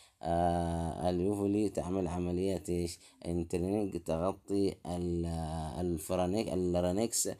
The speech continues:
آه، حتى لا يدخل الهواء إلى الجهاز التنفسي، إلى الجهاز اله-، إلى الجهاز التنفسي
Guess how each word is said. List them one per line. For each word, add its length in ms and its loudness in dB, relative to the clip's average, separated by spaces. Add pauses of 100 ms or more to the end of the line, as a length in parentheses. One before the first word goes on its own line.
(300)
آه، 260 2
حتى 380 -2
لا 220 2
يدخل 580 0
الهواء 640 0 (300)
إلى 400 0
الجهاز 540 0
التنفسي، 800 -4
إلى 300 -4
الجهاز 540 -2 (420)
اله-، 300 -2
إلى 460 0 (680)
الجهاز 400 0
التنفسي 720 -4